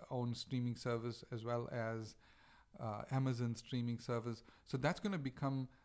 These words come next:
the new generation of T V. So if you think about it, almost everything that we do has gone to the internet. And now here's a company that's offering cheap,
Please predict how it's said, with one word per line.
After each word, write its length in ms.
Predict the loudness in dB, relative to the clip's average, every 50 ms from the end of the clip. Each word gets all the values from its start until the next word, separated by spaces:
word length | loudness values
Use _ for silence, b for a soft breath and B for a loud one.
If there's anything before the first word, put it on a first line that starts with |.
| b 0
the 60 | 2
new 440 | 2 4 6 6 8 8 8 8 6
generation 720 | 6 4 4 4 4 4 4 4 2 2 0 -2 -2 -2 -2 -4
of 180 | -4 -4 -4
T 160 | -4 -2 -2
V. 160 | -2 -4 -6 -10 B B B B B B
So 240 | 0 2 4 4 4 2
if 160 | 0 0 0
you 80 | -2 0
think 280 | 2 2 2 2 2
about 340 | 0 -2 -4 -4 -4 -2 -4
it, 120 | -6 -8 -8 -2 0
almost 420 | 2 2 4 4 2 2 0 -2 -6 -2
everything 680 | -2 -2 0 -2 -2 0 0 0 0 0 0 2 2 2
that 200 | 0 0 0 -2
we 80 | -2
do 280 | 0 2 2 0 0 -2 b b b b b b b _ _ _ _ _ -4
has 380 | 0 4 6 6 6 6 4 0
gone 600 | 0 2 2 4 6 6 6 6 4 2 -2 -4 -6 -12 -20 _ _ _ _ _ _ -4
to 400 | 0 2 2 4 2 2 0 -4 -8 -14 -14 -8 -4 -4
the 120 | -2 0
internet. 580 | 0 0 0 0 0 -2 -4 -4 -6 -10 -14 -20 b b b b b b b b
And 260 | -2 0 0 2 2
now 380 | 4 6 6 6 4 4 0 b b b b b b b b
here's 460 | 2 4 6 6 6 4 4 2 0
a 40 | 0
company 600 | 2 4 2 4 4 2 0 0 0 0 -2 -6 b b b b
that's 200 | 0 0 0 -2 -2 0
offering 540 | 0 0 2 2 2 2 2 0 0 -4 -6 b b b b b b b b b b -12 -6
cheap, 320 | -2 2 2 2 2 2